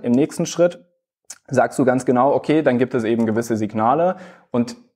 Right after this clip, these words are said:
jetzt die Frage Buy versus Build. Das heißt, du sagst hundert Entwickler, wir haben jetzt gerade aktuell intern sechs Entwickler plus ich. Ich bin eigentlich auf der Investmentseite, also ich bin Investmentpartner,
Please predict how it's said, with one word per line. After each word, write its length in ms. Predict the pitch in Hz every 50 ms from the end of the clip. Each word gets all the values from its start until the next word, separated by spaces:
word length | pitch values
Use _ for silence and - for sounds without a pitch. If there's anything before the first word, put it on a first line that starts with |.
| _ _
jetzt 280 | - 131 131 - -
die 60 | 160 143
Frage 580 | - - 123 120 131 147 143 156 147 139 135
Buy 380 | 127 123 - 110 127 143 139 127
versus 340 | 131 127 127 - 120 101 -
Build. 480 | _ 123 123 151 208 - - - - - -
Das 180 | 127 117 -
heißt, 380 | 127 123 131 135 139 - - _ _ _ _ _ _ 123
du 80 | 117 113
sagst 260 | 123 123 120 - 143
hundert 180 | 139 139 123
Entwickler, 520 | 120 110 107 117 143 143 - 156 147 139 131
wir 120 | 123 117
haben 100 | 120 123
jetzt 140 | 123 117 -
gerade 240 | - 120 113 110 -
aktuell 380 | 110 - - - 127 117 113
intern 440 | - 110 117 113 - 120 107 104 101
sechs 300 | 101 120 147 - - -
Entwickler 760 | - 139 131 127 131 135 139 - 139 139 135 135 143 147 - - _
plus 240 | - 120 117 110 113
ich. 180 | 131 156 151 -
Ich 140 | 110 - -
bin 100 | 120 107
eigentlich 320 | 101 107 113 131 117 110
auf 120 | 101 104
der 120 | - 120 107
Investmentseite, 640 | 107 107 131 127 - - 139 127 127 123 120 117 120
also 100 | 107 104
ich 40 | -
bin 80 | 113
Investmentpartner, 880 | 107 104 101 123 131 - - 143 139 - - 131 131 127 - 139 139